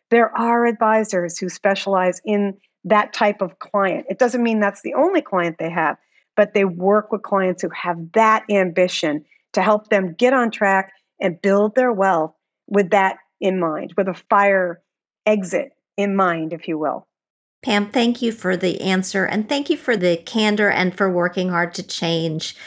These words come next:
Speaker 2: a situation that we all know needs changing. Dawn, I want to point you to the Association of African American Financial Advisors. It's been in existence for twenty years.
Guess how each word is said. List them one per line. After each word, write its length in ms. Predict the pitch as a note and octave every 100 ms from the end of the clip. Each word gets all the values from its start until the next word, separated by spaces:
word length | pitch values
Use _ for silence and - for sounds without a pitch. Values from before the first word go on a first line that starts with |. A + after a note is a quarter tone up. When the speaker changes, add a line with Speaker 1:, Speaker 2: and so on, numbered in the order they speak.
| -
Speaker 2:
a 80 | -
situation 680 | F3+ G3 - G3+ G#3+ A3 E3+
that 220 | E3 E3
we 180 | F#3+ F#3
all 280 | - E3+ F3
know 480 | F3+ E3+ E3+ E3 -
needs 460 | F3+ E3+ D#3+ - -
changing. 600 | - F#3 F3+ F3+ F3 D#3+ - - _
Dawn, 320 | - A3 G#3
I 100 | G#3
want 200 | G#3+ A#3
to 140 | A#3 A3+
point 240 | B3 A3
you 420 | G#3 G#3+ G#3+ G#3 G#3 - _
to 260 | - - A3+
the 160 | G3+ G#3+
Association 760 | G#3 A#3 A#3 A#3 G#3 G3+ G3
of 180 | F3+ F3
African 480 | - F3+ G3 G3 F3+
American 480 | E3+ E3 E3 E3+ E3
Financial 460 | E3 D#3+ D3+ -
Advisors. 580 | D#3+ D#3 D3+ D#3 C#3+ D#3+
It's 140 | D#3+ -
been 180 | F3+
in 160 | F3+ F3
existence 640 | E3 F#3 G#3 G#3 G3 F#3
for 160 | - F3+
twenty 380 | F3+ - F3 E3+
years. 440 | E3+ F#3+ F#3+ F#3+